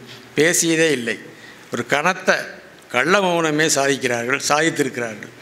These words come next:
அவர்கள். ஆனால் அவர்கள்தான் ஓடாத கடிகாரம் இரண்டு முறை நல்ல நேரம், சரியான நேரம் காண்பிக்கும் என்பது போல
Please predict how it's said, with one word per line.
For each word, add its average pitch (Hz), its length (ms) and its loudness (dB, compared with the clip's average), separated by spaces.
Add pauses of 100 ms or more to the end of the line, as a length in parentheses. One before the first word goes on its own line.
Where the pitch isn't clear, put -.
(380)
அவர்கள். 139 460 2 (300)
ஆனால் 196 360 4
அவர்கள்தான் 180 720 2 (540)
ஓடாத 190 400 4
கடிகாரம் 147 680 2
இரண்டு 175 320 2
முறை 156 220 4
நல்ல 143 220 4
நேரம், 151 360 2 (200)
சரியான 190 440 2
நேரம் 165 340 2
காண்பிக்கும் 143 460 2
என்பது 135 260 0
போல 123 320 -2